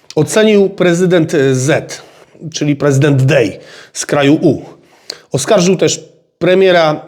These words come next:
Roberta Fico o działanie kosztem na-, e, interesu narodu słowackiego. No już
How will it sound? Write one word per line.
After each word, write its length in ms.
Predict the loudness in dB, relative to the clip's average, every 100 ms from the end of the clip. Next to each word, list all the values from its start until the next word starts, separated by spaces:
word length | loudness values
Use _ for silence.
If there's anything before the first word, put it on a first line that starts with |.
| -10
Roberta 540 | -4 0 0 0 0 -4
Fico 640 | -4 -2 0 0 -2 -6
o 120 | -2 2
działanie 540 | 2 2 2 2 0
kosztem 440 | -2 -2 0 0
na-, 200 | 2 0
e, 180 | 0 -2
interesu 540 | -2 -2 0 0 0 0
narodu 500 | 2 2 2 2 0
słowackiego. 840 | -2 0 0 -2 -2 0 -2 -6 -14 -20 -20 -20 -4 0
No 60 |
już 300 | 2 0 -4